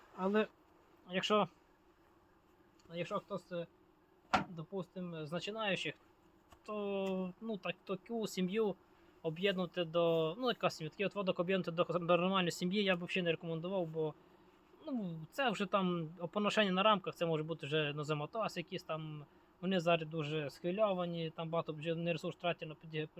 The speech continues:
обігріти той розплод. Скоріше всього, що, ну, що там даже, якщо перекинути в другу сім'ю, там, ну, там лишиться жменька бджолю, а все решта старе, а то і то вона до весни, скоріше всього, що вона відійде вся,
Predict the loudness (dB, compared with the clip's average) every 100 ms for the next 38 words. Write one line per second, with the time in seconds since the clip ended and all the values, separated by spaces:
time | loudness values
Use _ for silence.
0 | -10 -6 0 0 2 2 0 2 0 0
1 | _ -20 -20 _ -20 -2 0 0 -4 -2
2 | -2 -4 -4 -4 -8 -18 _ -20 -16 -10
3 | -8 0 2 4 4 4 4 2 -4 _
4 | _ _ _ -4 -2 -2 -2 0 0 0
5 | 0 -2 -2 -2 -2 0 0 0 0 0
6 | 0 4 4 4 2 0 0 -4 -2 2
7 | 4 2 -2 2 2 2 -2 _ _ _
8 | _ -10 2 6 6 4 -4 2 4 4
9 | 2 2 2 2 2 2 0 0 -4 -6
10 | -4 -4 -2 -4 -4 -6 -6 -6 0 0
11 | 0 -6 -2 -2